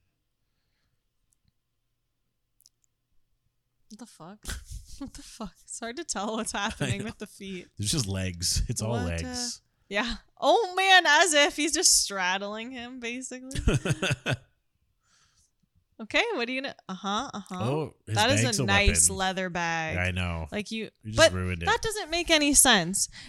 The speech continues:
Speaker 1: because that blade
Speaker 2: Would cut right through that.
Speaker 1: Uh, yeah,
Speaker 2: No,
Speaker 1: and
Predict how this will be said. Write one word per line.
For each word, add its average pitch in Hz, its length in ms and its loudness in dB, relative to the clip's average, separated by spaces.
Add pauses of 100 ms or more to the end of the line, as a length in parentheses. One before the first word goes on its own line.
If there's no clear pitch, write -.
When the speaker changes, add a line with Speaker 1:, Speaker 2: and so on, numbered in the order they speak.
Speaker 1:
because 294 320 2
that 339 320 6
blade 262 640 4
Speaker 2:
Would 156 180 0
cut 120 300 2
right 101 320 -4
through 85 240 -14
that. 80 100 -6
Speaker 1:
Uh, - 60 2
yeah, 302 340 6
Speaker 2:
No, - 120 8
Speaker 1:
and 254 60 4